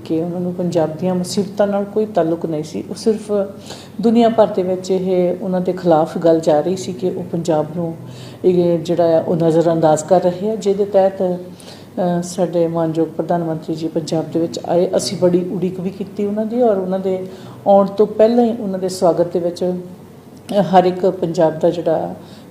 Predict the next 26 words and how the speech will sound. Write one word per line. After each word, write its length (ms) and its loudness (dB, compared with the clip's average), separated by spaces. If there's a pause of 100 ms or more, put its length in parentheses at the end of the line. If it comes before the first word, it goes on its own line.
(280)
ਅ, 40 0
ਮੰਤਰੀ, 680 -2
ਐਮ 160 -2
ਐਲ 160 0
ਏਜ਼, 340 2 (240)
ਅਸੀਂ 180 -4
ਸਾਰੇ 440 0 (200)
ਖੜ੍ਹੇ 220 2
ਸੀ 200 -6 (600)
ਔਰ 200 8
ਉਹਨਾਂ 360 6
ਦੇ 160 4
ਆਉਣ 240 4
ਦਾ 120 8
ਨਤੀਜਾ 420 2
ਕੀ 180 0
ਹੋਇਆ 500 0
ਕਿ 120 -2
ਵੀ, 560 -2 (360)
ਅ, 400 -2 (260)
ਆਪਣੀ 480 2
ਜਿਹੜੀ 360 4
ਉਹਨਾਂ 200 0
ਦੀ 120 -2 (140)
ਅੰਦਰ 380 6
ਦੀ 540 -2